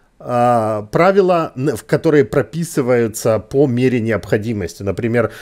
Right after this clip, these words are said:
ва-, у вас требуется разрешение на вход в, а, R D P. Перед этим security центр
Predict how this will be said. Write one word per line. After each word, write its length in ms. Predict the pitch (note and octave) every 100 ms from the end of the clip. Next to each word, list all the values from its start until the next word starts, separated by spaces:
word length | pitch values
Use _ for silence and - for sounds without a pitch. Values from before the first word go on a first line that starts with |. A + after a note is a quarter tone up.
| - -
ва-, 240 | A#2 B2+
у 60 | C3+
вас 200 | D3 -
требуется 560 | D3 D3 C3+ A#2+ A2 B2+
разрешение 680 | A#2 A#2 - C#3 A2+ A2+ G2+
на 160 | A2
вход 440 | F#2 - A#2+ G#2+ A#2+
в, 720 | - F#2+ F#2+ G#2 G2+ G2 F2+ E2+ _ _ _ _ _ _ _ _ _ _ _ _ _ _
а, 640 | F#2+ F#2+ G2 G#2 G#2 G2
R 180 | - C3
D 180 | G#2 B2
P. 300 | - A#3 D4 - _ _
Перед 240 | D3+ C3
этим 240 | D3+ D3+ C3
security 580 | - A#2 C#3+ C3 - A2
центр 500 | - A3+ A#3 A3